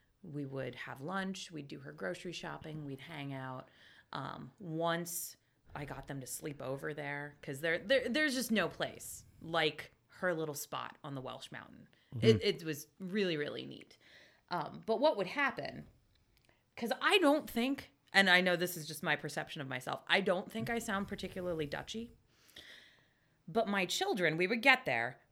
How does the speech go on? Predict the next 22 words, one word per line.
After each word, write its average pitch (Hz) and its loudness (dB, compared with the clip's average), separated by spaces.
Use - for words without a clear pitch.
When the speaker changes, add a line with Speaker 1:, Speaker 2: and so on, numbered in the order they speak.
Speaker 1:
they 196 -2
would 196 -4
go 202 2
out 202 0
and 175 -4
play 156 2
for 214 -4
an 214 2
hour, 226 0
and 190 4
my 160 -2
grandmother 208 6
and 156 2
I 147 2
would 139 -2
sit - -4
at 170 -6
her 160 -10
kitchen 151 -6
table 196 -2
and 131 -2
talk, 160 -6